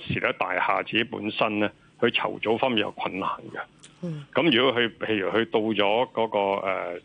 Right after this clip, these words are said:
Speaker 1: 時間，佢仲未可以做到，噉佢要申請延期嘅。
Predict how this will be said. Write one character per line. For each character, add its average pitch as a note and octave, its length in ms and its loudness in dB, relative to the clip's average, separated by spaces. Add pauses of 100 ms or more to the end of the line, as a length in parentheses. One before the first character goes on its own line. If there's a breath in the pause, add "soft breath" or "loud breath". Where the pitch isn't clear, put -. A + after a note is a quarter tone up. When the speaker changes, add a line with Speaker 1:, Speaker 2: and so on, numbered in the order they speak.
(480)
Speaker 1:
時 - 180 -8 (160)
間， C3 260 2 (560 loud breath)
佢 A2+ 120 2
仲 G#2 200 0
未 G2+ 140 4
可 B2+ 160 2
以 A#2 60 -2
做 F#2 240 -2
到， E2+ 100 -4
噉 A2 340 0
佢 D#3 140 4
要 A2+ 60 2
申 C#3 200 -2
請 A2+ 160 -2
延 G#2 140 -2
期 - 160 -18
嘅。 - 320 -6